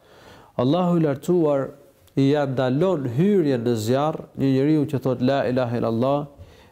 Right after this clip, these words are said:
duke synuar me këtë gjë fytyrën e Zotit. Nëse e thot këtë vetëm për hir të Allahut subhanahu wa taala.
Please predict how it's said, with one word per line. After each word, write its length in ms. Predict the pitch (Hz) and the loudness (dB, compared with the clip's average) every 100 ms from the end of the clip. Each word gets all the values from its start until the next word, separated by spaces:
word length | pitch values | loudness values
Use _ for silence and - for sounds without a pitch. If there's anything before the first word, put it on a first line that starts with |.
| - | -6
duke 400 | 117 131 147 156 | -2 0 0 -2
synuar 680 | 147 - 147 170 202 190 147 | -2 -2 0 2 2 2 0
me 200 | 143 170 | 0 -2
këtë 260 | 170 - 156 127 | -4 -2 0 0
gjë 180 | 160 160 165 - _ - | 0 0 -4 -10 _ -4
fytyrën 480 | 139 170 160 139 | -2 2 2 2
e 40 | 123 | 0
Zotit. 640 | 120 147 110 - - - _ _ _ _ _ - | 0 0 -2 -8 -16 -20 _ _ _ _ _ -2
Nëse 340 | 127 - 123 | -2 0 -2
e 60 | 117 | 0
thot 240 | 180 185 180 | 0 -2 -4
këtë 260 | - 185 190 185 - _ _ - | -4 -2 -2 -6 -18 _ _ -2
vetëm 460 | 185 233 190 160 | 0 0 -2 -4
për 160 | 139 147 | -2 0
hir 140 | 185 147 | 0 0
të 80 | 135 | -2
Allahut 420 | 127 139 143 131 - | -2 0 -2 -4 -8
subhanahu 460 | 117 131 123 120 107 | -8 -4 -4 -4 -4
wa 20 | |
taala. 380 | 110 104 117 | -2 -4 -6